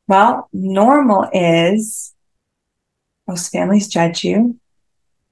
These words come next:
Most families, and you gotta think of, about this. So there's a utopian ideal, okay? The utopian ideal is, like, a family that's so supportive,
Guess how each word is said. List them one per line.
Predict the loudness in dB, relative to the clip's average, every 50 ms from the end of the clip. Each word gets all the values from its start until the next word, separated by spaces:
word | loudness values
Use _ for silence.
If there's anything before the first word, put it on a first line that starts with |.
| _ _ _ _ _ _ _ _ _ _ _ _ _ _ _ _ _ _ _ _ _ -6
Most | -4 -4 -2 -4 -4 -8 -6
families, | -2 0 2 2 4 2 2 2 2
and | 2 4
you | 4
gotta | 4 2 2 2 2
think | 2 4 4
of, | 4 2 2 0 -2
about | -2 0 2 2 2 2 2
this. | 0 0 0 -2 0
So | 0 2
there's | 2 2 2 2
a | 0
utopian | 0 0 0 -2 0 2 2 2 2 2 4 4
ideal, | 4 4 2 2 2 2 4 4 4 4 4 2 2 -2 -6 _ _ _ _ _ _ _ -6
okay? | 0 2 2 2 2 0 -2 -6 -12 _ _ _ _ _ _ _ _ 2
The | 4
utopian | 4 4 4 4 2 2 4 4 4 4
ideal | 4 4 2 2 2 4 4 6 6 6 4 2 2 0
is, | 0 2 4 4 4 2 2 0 -2 -8 -14 -16 -18 _ _ _ _ _ _ _ _ _ -2
like, | -2 -2 -2
a | -4 -10
family | -8 -2 2 4 4 4 6 6 4 4
that's | 4 2 0 -2 -6
so | -6 -6 -4 0 2 4 6 6 6 6 6 6 6 4
supportive, | 0 0 -2 -2 -4 -4 -6 _ -2 0 0 0 0 -2 -4 -8